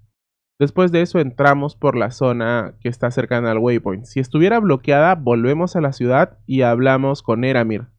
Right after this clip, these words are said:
para que la desbloquee. De lo contrario, simple y llanamente avanzamos. Exploramos y buscamos la salida hacia The Ancient Pyramid.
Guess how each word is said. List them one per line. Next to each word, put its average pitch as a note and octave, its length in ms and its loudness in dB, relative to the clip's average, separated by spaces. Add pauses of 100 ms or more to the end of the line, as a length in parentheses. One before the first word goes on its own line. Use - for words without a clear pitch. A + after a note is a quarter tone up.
(260)
para C3 180 -2
que B2+ 120 -2
la A#2 160 2
desbloquee. A2 720 -4 (140)
De C3+ 100 0
lo C#3 100 2
contrario, D3+ 380 -2
simple D3+ 300 -4
y - 20 -2
llanamente B2 440 -2
avanzamos. A2 640 -6 (1300)
Exploramos E3 600 2
y F3+ 40 0
buscamos D3 560 0
la D3+ 100 0
salida E3+ 680 0 (460)
hacia C3 300 0
The A#2+ 140 0
Ancient C3+ 480 -4
Pyramid. B2 380 -4